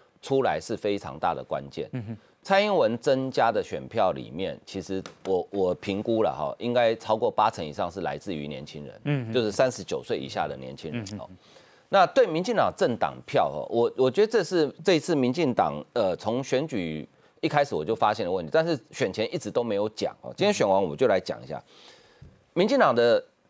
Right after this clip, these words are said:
Speaker 1: 这一次的中央党部，
Speaker 2: 嗯。
Speaker 1: 呃，辅选的力道非常的弱。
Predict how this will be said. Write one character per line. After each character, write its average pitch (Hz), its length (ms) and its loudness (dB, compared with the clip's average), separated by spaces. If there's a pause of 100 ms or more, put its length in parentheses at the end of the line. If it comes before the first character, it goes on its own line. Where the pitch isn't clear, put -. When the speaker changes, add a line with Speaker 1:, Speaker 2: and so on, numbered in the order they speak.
Speaker 1:
这 233 180 4
一 143 120 4
次 147 220 -4
的 104 200 4
中 120 240 0
央 120 200 2
党 69 160 -2 (120)
部， 73 260 -4
Speaker 2:
嗯。 123 140 -4 (600)
Speaker 1:
呃， 104 200 4
辅 131 360 2
选 101 200 0 (120)
的 85 140 0
力 104 300 -2
道 90 200 4
非 110 320 -2
常 67 200 -14
的 73 120 -10
弱。 78 280 -4